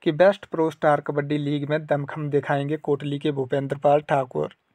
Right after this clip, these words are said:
अगली न्यूज़ आपकी कि सौर सिंचाई योजना ने बदली जयराम के परिवार की किस्मत, एक साल में कमाए इतने लाख रुपए। तो कुल्लू से न्यूज़ है कि एक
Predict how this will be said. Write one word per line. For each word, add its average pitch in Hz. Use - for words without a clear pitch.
अगली 156
न्यूज़ 156
आपकी 135
कि 208
सौर 190
सिंचाई 160
योजना 151
ने 151
बदली 143
जयराम 151
के 160
परिवार 139
की 147
किस्मत, 156
एक 156
साल 143
में 147
कमाए 139
इतने 147
लाख 135
रुपए। 143
तो 143
कुल्लू 160
से 190
न्यूज़ 160
है 175
कि 202
एक 165